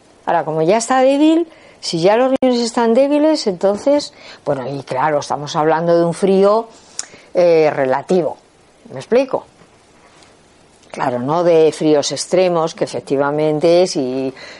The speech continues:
tú sales un día, de-, frían, bajan muchísimo las temperaturas, y vas muy ligero de ropa y, bueno, esto afecta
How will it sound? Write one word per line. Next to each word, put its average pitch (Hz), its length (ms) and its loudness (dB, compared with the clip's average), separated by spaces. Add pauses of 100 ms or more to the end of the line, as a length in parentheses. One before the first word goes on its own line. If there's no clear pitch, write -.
tú - 120 -20
sales 143 380 -6
un 147 180 -4
día, 156 480 2
de-, 151 180 -2
frían, 147 640 -2
bajan 143 320 -6
muchísimo 151 480 -6
las 147 180 -4
temperaturas, 147 840 0
y 156 60 2
vas 147 160 2
muy 147 180 -2
ligero 143 380 0
de 139 160 2
ropa 147 580 0
y, 135 220 -2
bueno, 143 360 -4
esto 127 260 -6
afecta 147 640 -6